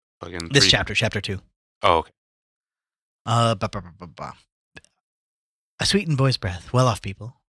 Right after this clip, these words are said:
Speaker 2: proud that their eldest son was in the Navy. Vico, Vico Road, Dalkey. "Pierce, sir? Pierce, appear!" All laughed, mirthless, high, malicious laughter. Armstrong looked around at his classmates,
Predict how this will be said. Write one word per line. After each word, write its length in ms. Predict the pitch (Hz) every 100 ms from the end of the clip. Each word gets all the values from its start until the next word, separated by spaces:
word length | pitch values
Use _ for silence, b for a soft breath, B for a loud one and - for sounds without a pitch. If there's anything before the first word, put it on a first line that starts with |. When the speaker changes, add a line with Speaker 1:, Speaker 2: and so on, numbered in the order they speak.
| -
Speaker 2:
proud 240 | 117 117
that 60 | 92
their 140 | 98 101
eldest 240 | 110 107
son 120 | 113 107
was 80 |
in 100 | 104
the 80 | 101
Navy. 360 | 101 113 101 92 b _ _ _ _ -
Vico, 400 | 117 113 104 - _
Vico 260 | - 139 117
Road, 380 | 101 85 - - -
Dalkey. 320 | 92 90 - _ _ _ _ _ _ _ _ _ _ _ _ _ _ _ _ -
"Pierce, 420 | 214 277 277 -
sir? 320 | - 240 311 - _ _ _ _ -
Pierce, 640 | 277 143 - - - - -
appear!" 380 | 302 339 107 - _ _ _ _ _ _ _ _ _
All 200 | 135 185
laughed, 520 | 165 113 85 - - - _ _ -
mirthless, 500 | 135 131 131 123 -
high, 400 | 123 113 110 113
malicious 460 | 95 110 120 131 -
laughter. 400 | - - - - _ _ _ _
Armstrong 500 | - 139 156 147 143
looked 160 | 131 -
around 320 | 135 143 117
at 80 | 92
his 180 | 95 -
classmates, 580 | - 107 - 101 92